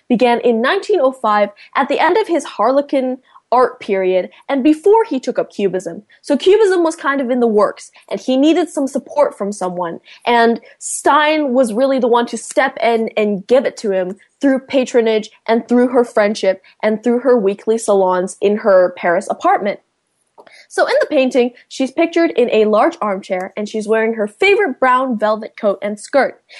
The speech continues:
And she's got this massive demeanor. She's, she's just looking so noble in the painting. And she's got a strong impact on the audience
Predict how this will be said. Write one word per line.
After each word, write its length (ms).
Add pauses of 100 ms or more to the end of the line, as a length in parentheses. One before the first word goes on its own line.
(120)
And 140
she's 160
got 240
this 160 (340)
massive 680
demeanor. 480
She's, 360 (100)
she's 340
just 360
looking 360
so 380
noble 540
in 140
the 60
painting. 580 (600)
And 120
she's 220
got 260 (280)
a 40
strong 600
impact 560
on 160
the 160
audience 540